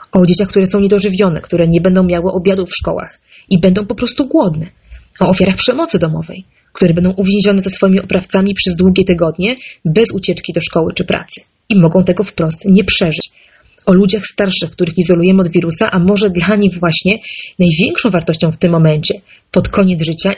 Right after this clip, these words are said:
jest czas spędzony z rodziną. Czy na przykład o ciężko chorych, którzy nie przeżyją, bo zabraknie dla nich miejsca na oddziałach intensywnej terapii. Wreszcie myślę o lekarzach, pielęgniarkach, ratownikach medycznych,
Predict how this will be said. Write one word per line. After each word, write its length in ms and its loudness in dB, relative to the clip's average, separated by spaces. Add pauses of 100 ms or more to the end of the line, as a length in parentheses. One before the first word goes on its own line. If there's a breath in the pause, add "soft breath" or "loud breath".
jest 340 0
czas 220 -4
spędzony 420 -4
z 40 0
rodziną. 420 0 (680)
Czy 280 0
na 120 -2
przykład 340 -4
o 80 -8
ciężko 320 0
chorych, 440 -2 (260 loud breath)
którzy 260 2
nie 160 6
przeżyją, 460 0
bo 100 4
zabraknie 380 0
dla 100 0
nich 200 -4
miejsca 340 0
na 100 4
oddziałach 360 0
intensywnej 460 -2
terapii. 400 -6 (720 loud breath)
Wreszcie 360 2
myślę 380 -2
o 280 0
lekarzach, 580 0
pielęgniarkach, 680 2
ratownikach 380 0
medycznych, 500 -2